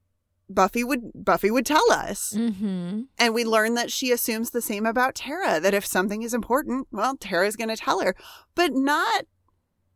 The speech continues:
Speaker 1: necessar-, you know, that's not necessarily the case. We've got
Speaker 2: Mm-hmm.
Speaker 1: secrets and family secrets and family dynamics. I mean, three minutes into the episode. So,
Speaker 2: <laughs>
Speaker 1: and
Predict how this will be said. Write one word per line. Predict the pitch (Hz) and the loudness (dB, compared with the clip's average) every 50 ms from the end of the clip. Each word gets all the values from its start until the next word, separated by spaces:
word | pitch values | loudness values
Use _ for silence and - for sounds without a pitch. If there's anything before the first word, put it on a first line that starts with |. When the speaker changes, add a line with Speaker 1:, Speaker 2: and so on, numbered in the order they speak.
| _ _ _ _ _ _ _ - | _ _ _ _ _ _ _ -4
Speaker 1:
necessar-, | 254 269 285 302 302 - 302 269 - 311 320 - | 0 2 2 2 0 -2 -6 -4 -4 -4 -2 2
you | 294 285 277 | 2 2 4
know, | 254 254 | 4 4
that's | 277 285 - 294 | 4 4 4 4
not | 311 302 - | 2 2 2
necessarily | 269 285 - 277 254 - 247 233 233 247 247 247 | -2 -2 -2 -4 -4 -4 -4 -4 -4 -6 -6 -8
the | 226 247 | -8 -8
case. | - - 269 349 427 349 - - 190 - - - - - _ _ _ _ _ _ _ | -6 -2 0 0 0 0 0 -4 -6 -8 -8 -10 -12 -14 _ _ _ _ _ _ _
We've | - 285 302 214 220 | 0 2 4 6 6
got | 294 294 285 285 180 | 6 6 6 4 2
Speaker 2:
Mm-hmm. | 175 190 240 - _ _ | -2 -6 -10 -12 _ _
Speaker 1:
secrets | - - - - - - - 247 277 285 - 370 370 392 381 - - - | -8 -6 -6 -6 -6 -2 2 2 2 2 2 2 2 2 2 0 0 2
and | - 185 - 185 185 190 185 - _ _ _ _ _ _ _ _ _ _ _ _ _ _ _ _ _ _ _ | 4 4 4 2 0 -6 -8 -12 _ _ _ _ _ _ _ _ _ _ _ _ _ _ _ _ _ _ _
family | - - 220 233 277 294 311 320 302 | 0 2 4 6 6 4 4 2 0
secrets | 311 - - - 277 302 285 - 359 339 330 - - - | -2 -2 0 0 0 0 2 2 2 2 2 0 2 2
and | 226 190 160 175 175 175 208 190 - _ _ - | 2 2 2 -2 -6 -6 -8 -12 -14 _ _ -2
family | - 226 262 302 320 320 311 277 | 2 4 4 4 4 0 -2 -2
dynamics. | - - 233 226 226 233 240 262 294 294 311 302 294 | 2 4 4 4 4 4 4 2 2 2 2 0 0
I | 339 | 0
mean, | 415 466 - - - | 0 0 -2 -4 -12
three | - - - - 370 359 381 381 392 453 403 403 403 415 | -20 -20 -6 -4 -4 -4 -4 -6 -10 -10 -10 -8 -4 -2
minutes | 415 392 392 - - | -2 -2 0 -2 -2
into | 370 339 330 | -2 -2 -2
the | - 311 311 | -2 0 0
episode. | 440 480 - 381 - 269 196 165 165 - 160 - - | 0 2 0 0 2 4 4 4 4 2 0 -2 -4
So, | - - - 381 381 370 349 349 302 - | -4 0 4 4 4 4 4 2 0 0
Speaker 2:
<laughs> | 285 262 254 - - 302 285 - _ _ | -2 -4 -6 -6 -6 -6 -6 -6 _ _
Speaker 1:
and | 277 - - _ _ - 285 | -10 -10 -10 _ _ -12 -12